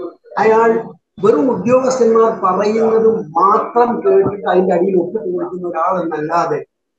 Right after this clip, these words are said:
വെ-, ആ ഉദ്യോഗസ്ഥന്മാരോട് തിരിച്ച് അയാളുടെ അറിവിന്റെ അടിസ്ഥാനത്തിൽ, അയാൾ മനസ്സിലാക്കിയതിന്റെ അടിസ്ഥാനത്തിൽ വർത്തമാനം പറയുന്ന ഒരാളല്ല അയാൾ.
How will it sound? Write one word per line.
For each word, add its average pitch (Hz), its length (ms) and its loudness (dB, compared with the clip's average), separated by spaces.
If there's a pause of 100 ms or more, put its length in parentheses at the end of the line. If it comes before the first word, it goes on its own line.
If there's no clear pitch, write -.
(260)
വെ-, - 220 0
ആ - 80 0
ഉദ്യോഗസ്ഥന്മാരോട് 220 1120 2
തിരിച്ച് 190 340 -2 (460)
അയാളുടെ 214 840 0
അറിവിന്റെ 226 500 2
അടിസ്ഥാനത്തിൽ, 202 600 0
അയാൾ 185 200 0
മനസ്സിലാക്കിയതിന്റെ 226 760 -2
അടിസ്ഥാനത്തിൽ 196 500 -6
വർത്തമാനം 208 640 -2
പറയുന്ന 190 340 0
ഒരാളല്ല 185 460 -2
അയാൾ. - 220 -2